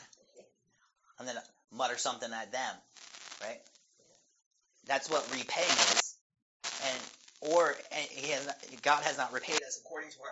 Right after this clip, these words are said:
offenses or dealt with us as our sins deserve. So someone does something mean and spiteful to you, and what they should get in return is getting punched in the face. But <laughs> you don't, right? Well, God hasn't done,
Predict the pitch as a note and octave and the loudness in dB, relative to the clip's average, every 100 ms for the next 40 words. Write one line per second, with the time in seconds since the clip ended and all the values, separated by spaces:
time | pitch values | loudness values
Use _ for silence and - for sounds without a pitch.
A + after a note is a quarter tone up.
0 | - - - - - - - - C#3 C#3 | -12 -18 -14 -10 -10 -10 -14 -6 -2 2
1 | C3+ D#3 C3+ - C3+ C3 B2 - C#3 C3+ | 4 4 0 -2 0 0 0 -4 -4 -4
2 | C3+ - A2+ A2+ C3+ A#2 G#2+ - - - | -6 -6 -4 -2 -2 -2 -8 -16 -20 -20
3 | - - - - A#2+ D3+ E3 D3+ B2+ B2+ | -20 -20 -18 -6 0 0 0 -4 -2 -2
4 | C3+ B2+ B2 A#2+ A2 - - - - - | -2 -4 -8 -12 -14 -20 -20 -20 -20 -20
5 | - B2+ C#3 C#3 A#2 A#2+ C3+ C#3 - - | -20 -14 -10 -10 -10 -6 -2 0 4 4
6 | - - C#3+ - - _ _ _ _ _ | 4 -4 -8 -8 -12 _ _ _ _ _
7 | A4+ A4+ - - - G#4 A4 - - - | -20 -18 -6 0 0 0 -2 -2 -2 -4
8 | - C3 A#2+ A2+ A2+ A2+ A2+ - - - | -12 -10 -6 -4 0 2 2 0 0 0
9 | - C3+ C3+ - - - E3 - - - | 4 6 6 4 -2 -6 -6 -4 -6 -6
10 | - - - G#2+ C3+ F#3+ - - - - | -6 -2 -2 2 8 8 6 0 -6 -8
11 | - - - - - - - - - A#2 | -14 -18 -18 -16 -16 -18 -20 -16 -10 0
12 | F3+ F#3 B2 - - - _ - A2 A2 | 4 4 2 -4 -20 -20 _ -16 -14 -12
13 | - - - - - - - C3+ F3 E3 | -16 -18 -20 -20 -20 -16 -4 4 6 6
14 | D3+ D#3 C#3+ D3 | 2 0 -2 -2